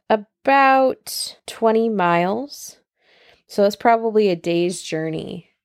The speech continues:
maybe with a mother with him. Maybe it would have taken a couple days. But it says they went down, and his mother and brothers and his disciples, and they stayed there a few days.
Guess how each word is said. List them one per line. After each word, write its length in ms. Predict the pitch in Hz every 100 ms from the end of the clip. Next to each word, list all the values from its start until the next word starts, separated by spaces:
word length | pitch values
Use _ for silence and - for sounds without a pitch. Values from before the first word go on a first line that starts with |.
| _
maybe 340 | 208 180 175 180
with 200 | 180 170
a 80 | 160
mother 520 | 165 170 170 175 175
with 220 | - 180 -
him. 380 | 190 185 190 - _ - _ -
Maybe 200 | 160 165
it 60 |
would 120 | 160 165
have 80 |
taken 260 | 160 170 -
a 60 | -
couple 280 | 165 -
days. 540 | 170 185 185 185 - - _ _ _ - - - _ -
But 120 | 196
it 140 | 175
says 240 | - 190 185
they 140 | 190
went 260 | 185 202 -
down, 560 | 196 190 190 190 196 - _ _ _ -
and 240 | 190 196
his 180 | 190 175
mother 320 | 180 175 175
and 240 | - 180 180
brothers 360 | 175 170 175
and 120 | 180
his 140 | 180 175
disciples, 560 | 175 185 165 170 165
and 180 | - 175
they 80 | 175
stayed 460 | 175 - 175 180 180
there 200 | 156 -
a 80 |
few 220 | 175 175 160
days. 600 | - - - - -